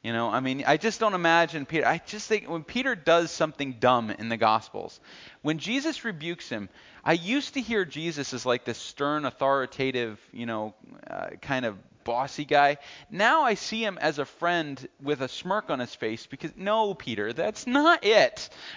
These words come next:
All right? No, that's not what I'm trying to say." And Peter, "Okay, all right, all right, I'm gonna do harder. I'm gonna work harder," you know, and he's gonna try to figure it out. And one of the things that happens with Peter is that he grows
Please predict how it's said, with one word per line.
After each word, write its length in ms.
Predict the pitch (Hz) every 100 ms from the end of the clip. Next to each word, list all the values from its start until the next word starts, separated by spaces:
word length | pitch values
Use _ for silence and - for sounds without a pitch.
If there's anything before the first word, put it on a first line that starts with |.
| -
All 100 | 156
right? 320 | 170 185 214
No, 380 | 262 311 254 175
that's 240 | 208 -
not 340 | 311 285 247
what 100 | 240
I'm 140 | 294 285
trying 400 | - 240 277 262
to 100 | 226
say." 460 | - 233 208 147
And 100 | 143
Peter, 180 | 139 185 -
"Okay, 320 | 170 123 107
all 160 | 127
right, 160 | 135 135
all 80 | 147
right, 160 | 151
I'm 80 | 147
gonna 160 | 156 202
do 200 | 202 202
harder. 380 | 208 226 127 87 - -
I'm 80 | 160
gonna 140 | 214
work 220 | 214 214
harder," 320 | - 226 165 123
you 100 | 131
know, 140 | 147
and 100 | 139
he's 140 | 143
gonna 180 | 170 160
try 160 | 156 160
to 100 | 160
figure 280 | - 139 127
it 60 |
out. 200 | 120 107 - _ - - -
And 80 | -
one 120 | 202
of 80 | 262
the 80 | 233
things 180 | 196 170
that 140 | -
happens 420 | - 196 185 160
with 160 | 139 -
Peter 400 | 135 110 101 - - - -
is 260 | 143 143 131
that 120 | 120
he 220 | - 160
grows 880 | 135 135 151 180 127 - - -